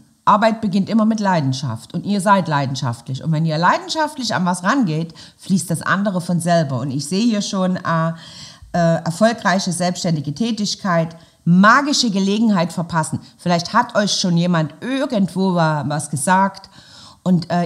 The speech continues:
ihr habt so gedacht, ja, das ist nett und, äh, ja, aber das ist, äh, nee. Und ja, da habt ihr's verpasst, ne? Da denkt nochmal drüber nach. Deswegen sollte mal hier innere Wahrheit. So, und dann haben wir die Herrscherin.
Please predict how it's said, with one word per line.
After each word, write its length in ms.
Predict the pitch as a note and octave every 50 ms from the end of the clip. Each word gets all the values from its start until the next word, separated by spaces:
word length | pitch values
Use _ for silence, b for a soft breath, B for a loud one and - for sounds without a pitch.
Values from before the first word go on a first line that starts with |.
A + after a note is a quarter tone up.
| -
ihr 80 | F3 E3
habt 160 | D#3 D#3+ -
so 100 | - F#3
gedacht, 360 | D3+ E3 B2+ D#3 C#3+ C3 C3+
ja, 500 | D#3 C#3+ B2+ A#2+ B2+ C3 C3+ C#3+ C#3+ C#3+
das 220 | C#3+ C3 C#3 C3 C3
ist 200 | C3+ C3 - -
nett 460 | D3 C3+ B2 B2+ C3+ D3 C#3+ - -
und, 320 | - C3+ C#3 C3+ B2+ -
äh, 60 | - C#3
ja, 320 | C#3+ B2 A2+ G#2+ G#2+ A#2
aber 240 | C3 C#3+ C#3+ D3 C#3+
das 160 | C3+ C3+ B2+
ist, 240 | - D#3 - - -
äh, 180 | - A#2+ B2
nee. 640 | C#3+ C#3 B2 A#2 A#2 A#2 A#2+ C3 C#3+ C#3+ D3 C#3+ G#2+
Und 240 | - C3 C3+ B2+ b b b b b b b _
ja, 120 | - D#3 D3
da 100 | B2+ C3+
habt 160 | B2+ C3 -
ihr's 120 | D3+ -
verpasst, 480 | - D#3+ C3 B2 G#2 G2 - - - -
ne? 180 | G2+ G#2+ C3 D3+ - -
Da 80 | -
denkt 220 | C3 D3 C#3+ C3 C3
nochmal 220 | D3 C#3+ C#3+ C3+
drüber 220 | C3 C#3 C3+ C3 B2
nach. 220 | B2+ C#3+ E3+ F3+
Deswegen 460 | - D3 B2 - E3 D#3 C#3+ C#3+ C3+ B B B B B B
sollte 300 | - - D#3+ D3 C3 D3
mal 200 | D3 D3 C#3+ C#3
hier 320 | D3 D#3 D3+ C#3+ C3+ - -
innere 320 | - E3+ D#3+ C3+ D3+ C3+
Wahrheit. 360 | B2+ C#3 C3+ C3+ B2 G#2 F2+ - - - _ _ _ _ _ - _ - _ B B B B B B B B B
So, 340 | B - B3+ C4 C4 A3 F#3+
und 120 | E3+ G3+ F#3+
dann 180 | G3 G3+ A#3+ C#4
haben 120 | C4+ C4+
wir 80 | C#4 C4+
die 60 | D4+
Herrscherin. 800 | D#4+ D#4+ E4+ F#4 F#4 - C4 G3 E3+ E3 D3 B2+ A#2+ A2+ C3+ -